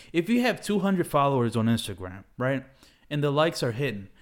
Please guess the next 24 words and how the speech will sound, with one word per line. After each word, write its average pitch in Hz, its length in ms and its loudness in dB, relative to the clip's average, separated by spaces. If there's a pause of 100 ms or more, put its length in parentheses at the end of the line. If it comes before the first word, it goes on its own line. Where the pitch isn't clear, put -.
(300)
nobody 226 600 2
is, 165 200 -2
and 147 160 0
you 147 100 0
start 143 320 0
telling 143 220 0
people, 113 220 -4
"Yo, 110 180 -2
I 120 100 0
got 131 240 -4
three 120 140 -2
hundred 117 200 0
likes." 120 380 -4
Nobody's 262 300 2
gonna 196 160 0
believe 160 380 -2
that 147 160 2
shit 127 300 -6
because 127 240 -6
you 156 100 -2
have 147 120 -4
two 165 160 -4
hundred 151 220 -2
followers. 151 500 0